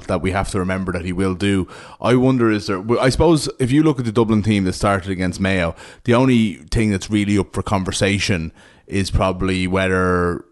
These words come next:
Cian O'Sullivan or Michael Darren McCauley starts, you know, so James McCarthy either plays midfield or centre back, and everything else you would think is the same. Philly McMahon probably would have been a live option. We, people were surprised to see that Davy Byrne started in the semi-final. You can't imagine that changes now.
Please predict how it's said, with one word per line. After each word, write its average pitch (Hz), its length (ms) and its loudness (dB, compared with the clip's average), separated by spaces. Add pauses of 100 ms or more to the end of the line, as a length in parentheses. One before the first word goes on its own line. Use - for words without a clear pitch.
(300)
Cian 117 220 0
O'Sullivan 98 440 -2
or 92 40 0
Michael 92 320 -2
Darren 92 260 -2
McCauley 92 380 0
starts, - 480 -4
you 104 80 -2
know, 87 140 -2
so 90 180 -4
James 90 280 -4
McCarthy 90 340 -4
either 90 160 -2
plays 87 220 -2
midfield 92 380 -2
or 82 60 -4
centre 87 260 -4
back, 90 360 -4 (320)
and 95 100 -4
everything 101 340 0
else 92 240 0
you 98 60 -2
would 87 120 -4
think 92 200 -4
is 85 80 -10
the 87 80 -8
same. 92 240 -2
Philly 101 240 -2
McMahon 95 580 -2 (280)
probably 101 240 0
would 95 180 0
have 90 80 -2
been 92 140 0
a 92 60 -2
live 92 280 0
option. 90 580 -2 (360)
We, 101 320 -2 (440)
people 98 240 -2
were 101 100 0
surprised 98 440 -2
to 95 60 -10
see 98 140 -4
that 90 140 -6
Davy 92 240 -4
Byrne 90 240 -2
started 92 600 -4
in 95 180 -8
the 90 60 -6
semi-final. 90 600 -4
You 87 120 -10
can't 98 340 -4
imagine 90 400 -4
that 87 160 -4
changes 90 420 -4
now. 95 220 -2